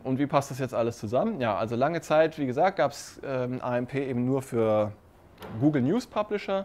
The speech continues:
inzwischen auch für normale Webtreffer. Und A M P, äh,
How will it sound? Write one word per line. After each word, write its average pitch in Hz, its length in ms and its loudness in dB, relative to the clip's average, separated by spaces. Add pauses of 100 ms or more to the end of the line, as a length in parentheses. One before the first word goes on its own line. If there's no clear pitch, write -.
inzwischen 131 380 -6
auch 117 100 -8
für 131 100 -6
normale 110 340 -4
Webtreffer. 151 580 -6 (640)
Und 127 420 2 (380)
A 120 180 2
M 117 80 0
P, 165 460 2 (400)
äh, 120 500 0